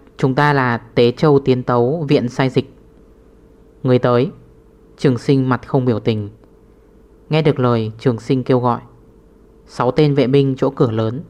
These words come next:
vội vàng bước nhanh về phía trước, khom người đợi lệnh. "Bắt lại." Trường Sinh trầm giọng hạ lệnh. Vệ binh cao giọng xác nhận, đem ba tên quan sai kia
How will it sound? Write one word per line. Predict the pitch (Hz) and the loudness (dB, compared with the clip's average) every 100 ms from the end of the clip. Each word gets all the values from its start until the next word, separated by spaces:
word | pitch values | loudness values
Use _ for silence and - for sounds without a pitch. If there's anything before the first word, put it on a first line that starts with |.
| - - | -20 -2
vội | - 254 | 0 0
vàng | 135 120 113 | 0 -2 -2
bước | 156 156 | -2 0
nhanh | 135 120 | -4 -2
về | 117 | -6
phía | 107 110 | -6 -8
trước, | - 139 - - _ _ - | -4 -6 -6 -20 _ _ -6
khom | 170 151 | -2 0
người | 139 113 | 0 0
đợi | 117 | -2
lệnh. | 120 117 - - _ _ _ - _ _ _ - - | -2 -6 -10 -20 _ _ _ -20 _ _ _ -14 -6
"Bắt | 139 143 | -2 -2
lại." | 123 - - _ _ _ _ _ - - | -4 -6 -20 _ _ _ _ _ -20 -8
Trường | - 123 | -2 -2
Sinh | 110 135 120 | 0 -2 -2
trầm | - 104 | -4 -4
giọng | 120 113 | -4 -4
hạ | 123 | -4
lệnh. | 110 113 - - _ _ - - _ _ _ _ 127 | -4 -6 -10 -20 _ _ -20 -20 _ _ _ _ -2
Vệ | 139 | 0
binh | 143 160 143 | 2 2 2
cao | 143 | -2
giọng | 139 - | -2 -4
xác | - | -4
nhận, | 165 147 - - - - - - - | -2 -2 -4 -16 -20 -20 -20 -20 -10
đem | 131 135 131 131 | 0 2 2 0
ba | 131 | -2
tên | 139 127 | 0 0
quan | 127 127 | 0 -2
sai | 135 123 | -2 -4
kia | - 127 | -2 -2